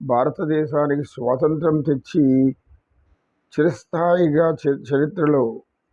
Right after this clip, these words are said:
నిలిచిపోవడానికి మూల కారణం అతని తల్లే. అతని తల్లి ఆమె గర్భం, గర్భస్థముగా ఉన్నప్పుడు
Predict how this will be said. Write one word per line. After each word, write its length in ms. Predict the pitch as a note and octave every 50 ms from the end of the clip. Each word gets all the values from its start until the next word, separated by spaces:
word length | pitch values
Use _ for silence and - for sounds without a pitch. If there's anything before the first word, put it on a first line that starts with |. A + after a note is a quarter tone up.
| _ _ _ -
నిలిచిపోవడానికి 880 | C3+ C#3 C3+ C#3 D3 D3+ C#3 D#3+ F3 F3 E3+ C#3+ C#3+ D3 C#3+ C#3 C#3+ C3+
మూల 280 | B2+ B2 C3 C#3 C#3+
కారణం 420 | C#3 C#3+ C#3+ C#3 C3+ B2+ B2+ C3 C3+ -
అతని 280 | C3+ B2+ - C3+ B2+ A#2
తల్లే. 340 | C3+ C3 C3 B2+ A#2 A2 G2+ - _ _ _ _ _ _ _ _ _ _ _ _ - -
అతని 280 | B2+ C3 D3+ D3 C#3+ C3
తల్లి 640 | D3+ C#3+ D#3+ F3+ F#3 F3+ D#3+ D3 D3 D3+ D3+ D3+ - - -
ఆమె 200 | D#3 C#3+ C#3+ D3
గర్భం, 460 | C3 B2 C3 A#2 B2 C3+ D3+ D#3+ D#3 C#3+ - _ - -
గర్భస్థముగా 680 | C#3+ C3+ B2 C3 D#3 D3+ - - F3 D3+ D3 D3+ D#3
ఉన్నప్పుడు 800 | C#3+ C#3 C3+ C#3+ D3 C#3 - - D#3 C#3+ C#3 C3+ C3 C3+ C#3 D3